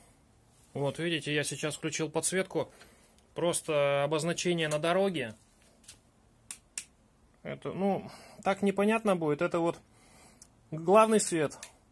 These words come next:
Это ходовые огни. Вот такой вот переключатель есть. У меня он одиночный с двумя положениями.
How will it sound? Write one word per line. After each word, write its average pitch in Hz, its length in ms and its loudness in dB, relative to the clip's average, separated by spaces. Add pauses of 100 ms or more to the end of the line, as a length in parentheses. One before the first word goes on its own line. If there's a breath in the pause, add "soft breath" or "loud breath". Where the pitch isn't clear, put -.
(240)
Это 170 640 2
ходовые 170 460 4
огни. 135 380 0 (1700 soft breath)
Вот 139 180 -6
такой 170 300 -2
вот 156 120 -2
переключатель 180 720 -2
есть. 127 360 -6 (220)
У 160 80 -4
меня 185 280 0
он 180 140 0
одиночный 196 480 0
с 147 40 -6
двумя 156 300 -2
положениями. 143 840 0